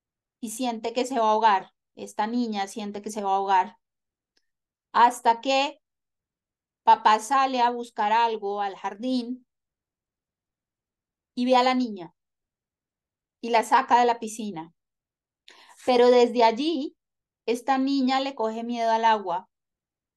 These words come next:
le coge fobia al agua y durante su vida decide que no le gusta el agua.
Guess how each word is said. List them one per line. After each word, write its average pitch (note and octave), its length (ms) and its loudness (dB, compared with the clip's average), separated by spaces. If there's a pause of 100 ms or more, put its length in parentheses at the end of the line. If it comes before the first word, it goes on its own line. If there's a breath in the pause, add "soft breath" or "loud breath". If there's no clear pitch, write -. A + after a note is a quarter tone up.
(1900)
le A#3 160 -2
coge A3 280 0
fobia C4 460 4
al G3+ 100 2
agua G3 420 0 (1400)
y C4+ 420 -6 (680)
durante B3 640 0
su A#3+ 260 -6
vida A#3+ 600 0
decide A#3+ 840 -4 (100)
que A#3 380 -2 (760)
no A#3 200 -4
le B3 120 0
gusta C4+ 400 -2
el D4 60 4
agua. A3+ 400 0